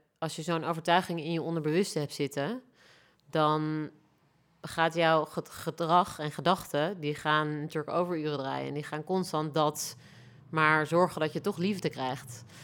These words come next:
Eh, en als je op een gedragsniveau gaat proberen jouw burn-out op te lossen.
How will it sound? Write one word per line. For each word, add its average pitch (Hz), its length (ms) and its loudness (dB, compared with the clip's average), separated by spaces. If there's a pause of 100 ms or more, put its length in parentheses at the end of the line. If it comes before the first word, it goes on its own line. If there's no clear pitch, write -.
(300)
Eh, 151 420 2
en 170 140 0
als 175 220 -4
je 165 300 0 (320)
op 165 160 -6
een 160 120 -2
gedragsniveau 151 1000 -2
gaat - 160 -10
proberen 135 360 -6
jouw 131 100 -4
burn-out 135 380 -6
op 135 120 -10
te - 100 -16
lossen. 170 420 -10